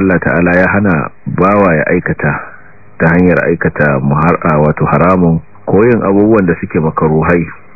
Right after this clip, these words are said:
to, wannan shi ma yana tauye masa imaninsa. Sai dai, kamar yadda muka sani, zunubai hawa-hawa ne, wani ya fi wani, wato wani ya fi wani muni,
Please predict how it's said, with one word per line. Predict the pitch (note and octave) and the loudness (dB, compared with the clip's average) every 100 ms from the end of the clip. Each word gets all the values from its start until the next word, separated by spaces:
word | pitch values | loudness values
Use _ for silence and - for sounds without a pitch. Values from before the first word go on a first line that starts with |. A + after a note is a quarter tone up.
| - | -6
to, | C2+ | 0
wannan | D#2 F#2+ D#2+ | 2 2 2
shi | F2+ | 0
ma | F2+ F2+ | 2 2
yana | F#2+ E2+ D#2+ | 2 0 0
tauye | F#2+ G2+ D#2 | 0 2 2
masa | E2+ - - | 0 -2 -2
imaninsa. | D#2 E2 D#2 C#2 - - - - - - - - | 0 0 0 -4 -6 -10 -12 -20 -20 -20 -20 -8
Sai | - G2 | -2 0
dai, | A2+ A#2 A2+ | 0 0 0
kamar | - F#2 G#2+ | 0 0 2
yadda | A#2 A#2+ | 2 2
muka | G#2+ - - | 0 0 -2
sani, | A2 A2 G#2+ G#2+ - | 0 2 2 0 -2
zunubai | D#2+ E2 E2 D2 G2 G#2 G2+ G2+ - - - - - - - - - - - - - - - | 0 2 0 0 0 2 0 -2 -10 -20 -20 -20 -20 -20 -20 -20 -20 -20 -20 -20 -20 -16 -4
hawa-hawa | - G2+ A2+ G#2+ G#2 G#2 G#2+ | -2 2 2 2 4 4 2
ne, | G2 D2+ - - | 2 -2 -6 -2
wani | F#2 G2+ G2+ | 2 4 2
ya | F#2+ | 2
fi | F2+ | 2
wani, | G2 G2 G2 - - - | 2 2 2 -2 -12 -6
wato | - D#2 - | -2 0 2
wani | F#2 G2+ G2+ | 2 4 4
ya | G2 F#2 | 2 2
fi | G2+ | 2
wani | G2+ | 2
muni, | G2+ A#2 A#2 G#2+ | 4 4 2 0